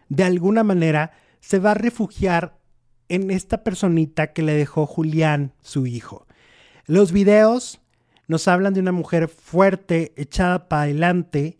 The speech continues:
con una personalidad increíble y con una fortaleza y un alma envidiable. Qué maravilla ver estas imágenes, de verdad. Qué maravilla ver a Maribel Guardia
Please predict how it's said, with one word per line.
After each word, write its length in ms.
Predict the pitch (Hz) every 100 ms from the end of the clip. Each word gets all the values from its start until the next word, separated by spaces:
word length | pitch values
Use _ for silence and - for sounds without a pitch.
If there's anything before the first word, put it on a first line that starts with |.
| _ _ _
con 160 | - 170
una 240 | 185 190
personalidad 680 | - 156 - 151 147 151 165
increíble 920 | 165 160 156 143 135 175 156 135 135 165 _ _ _ _ _
y 120 | -
con 180 | 156 170
una 220 | 175 202
fortaleza 880 | - 180 175 165 160 165 - 175 165 -
y 200 | - 135
un 180 | 165 175
alma 560 | 175 165 165 160 165 - _ _ _ _ _ _ _ _ -
envidiable. 880 | 156 147 127 117 123 110 104 95 _ _ _ _ _ -
Qué 300 | 202 214 -
maravilla 760 | 165 180 170 165 180 175 185
ver 200 | 160 165
estas 320 | 180 - 165 156
imágenes, 600 | 156 156 147 170 170 139
de 100 | 139
verdad. 500 | 127 131 127 175 _ _ _ _ _ -
Qué 180 | 190
maravilla 640 | 208 190 165 147 170 165 165
ver 400 | 147 160 165 175 _ _ _ _ -
a 380 | 160 160 160 -
Maribel 520 | 160 156 147 156 156
Guardia 720 | 139 151 151 143 151 156 165